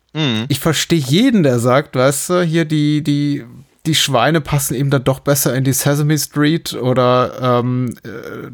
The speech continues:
Speaker 2: zu den Fraggles als <laughs> hierhin. Ich hab kein Problem damit.
Speaker 1: Nee, überhaupt nicht.
Speaker 2: Aber ich hab damals eben auch, äh, Jim Hensons The Storyteller geguckt und fand das
Speaker 1: Oh,
Speaker 2: auch
Speaker 1: der ist
Speaker 2: super.
Speaker 1: auch toll, ja.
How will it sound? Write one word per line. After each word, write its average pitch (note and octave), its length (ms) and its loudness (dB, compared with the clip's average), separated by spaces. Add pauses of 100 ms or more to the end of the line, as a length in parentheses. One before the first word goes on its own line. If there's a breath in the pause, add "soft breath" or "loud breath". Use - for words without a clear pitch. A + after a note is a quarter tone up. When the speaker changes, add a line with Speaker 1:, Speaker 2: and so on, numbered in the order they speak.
Speaker 2:
zu - 100 -2
den C3+ 140 2
Fraggles C#3+ 640 0
als B2 480 -4 (280)
<laughs> - 280 -20
hierhin. D3+ 380 0 (1000 loud breath)
Ich - 180 0
hab F#3+ 140 0
kein B3+ 200 0
Problem A2 340 -2
damit. G#2 480 -10
Speaker 1:
Nee, A#2+ 140 -2
überhaupt G2+ 420 0
nicht. F2 180 -16 (280 soft breath)
Speaker 2:
Aber C3+ 120 4
ich C#3+ 80 2
hab D#3+ 120 -2
damals D3+ 320 2
eben D3 120 -4
auch, C3 220 -6
äh, C3 140 -2
Jim D3 180 0
Hensons D3+ 380 0
The C#3+ 80 0
Storyteller D3 600 0
geguckt A2+ 440 -4
und A2 160 -6
fand - 180 0
das D#3+ 100 2
Speaker 1:
Oh, G#2 140 4
Speaker 2:
auch F2+ 60 0
Speaker 1:
der F2+ 160 0
ist F2 80 -4
Speaker 2:
super. - 100 -4
Speaker 1:
auch - 80 -8
toll, - 180 -8
ja. - 220 -10